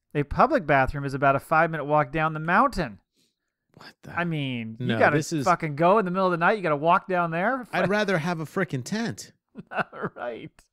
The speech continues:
Speaker 2: This is not
Speaker 1: 'Cause you
Speaker 2: this
Speaker 1: know you're gonna wake up and have to go, and you're just gonna pee behind that bed.
Speaker 2: Oh, dude, I'm not even gonna, i-, and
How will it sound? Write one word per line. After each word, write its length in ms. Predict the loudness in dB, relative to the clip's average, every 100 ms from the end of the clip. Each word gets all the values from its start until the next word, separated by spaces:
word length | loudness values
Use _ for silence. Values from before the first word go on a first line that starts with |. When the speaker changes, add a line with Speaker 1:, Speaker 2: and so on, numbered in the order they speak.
| _ _ -20 -14 -10
Speaker 2:
This 120 | -6
is 140 | -6
not 480 | -6 -8 -8 -10 -14 _ _ _
Speaker 1:
'Cause 140 | -4 -2
you 60 |
Speaker 2:
this 80 | 4
Speaker 1:
know 60 | 2
you're 120 | 2
gonna 140 | -2
wake 240 | 0 0 0
up 120 | 0
and 80 | 0
have 160 | -2
to 80 | -2
go, 260 | -2 0 0
and 100 | -4
you're 100 | -6
just 140 | -6
gonna 120 | -6 -6
pee 260 | -6 -4
behind 320 | -4 -6 -6
that 160 | -8 -8
bed. 260 | -10 -10 -16 _ _ _ _ _
Speaker 2:
Oh, 180 | -2 -2 -4
dude, 180 | -10 -8
I'm 160 | -6
not 160 | -6 -6
even 180 | -6 -8
gonna, 140 | -10 -6
i-, 120 | -8 -6
and 200 | -6 -6